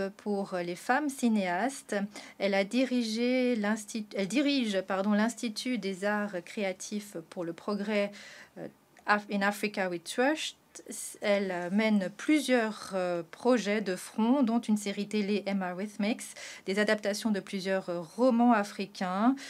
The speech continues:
Euh, elle participe également au projet Mango. Euh, j'ai presque fini. Tsitsi est également chercheuse invitée au Howard Dubois Institute, M I T et l'Université de Northwestern. Elle a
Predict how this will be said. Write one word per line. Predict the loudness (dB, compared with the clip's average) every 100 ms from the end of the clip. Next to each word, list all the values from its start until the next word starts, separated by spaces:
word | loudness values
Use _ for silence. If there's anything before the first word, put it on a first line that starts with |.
| -14 -16 -18 -20 _ _ -10 -8 -6 -2
Euh, | 0 2 2
elle | 2
participe | 0 -2 -4 -2
également | 0 2 4 2
au |
projet | 0 -2 0 4
Mango. | 4 4 0 -4 -6 -10 -18 -20 -20 -20 -6
Euh, | -2 2 2 0 -2 0
j'ai | 2
presque | 2 4 2
fini. | 6 6 6
Tsitsi | 2 -4 -2 0 0
est | 0
également | 0 2 4 4 2
chercheuse | 0 -4 -2 0 2
invitée | 0 -2 -2 -2 -2 -4 -8 -16 -6
au | -2
Howard | 0 0 0 0 0 -6 -6
Dubois | -6 -4 0 0 2
Institute, | 0 0 -4 -8 -4 -2 0 2
M | 2 2
I | 0
T | -6 -4 -2 -2 -2
et | 0 0 -2
l'Université | -2 -2 0 -4 -4 -6
de | -4
Northwestern. | -6 -8 -6 -2 -2 0 2 4 4
Elle | 2
a | -2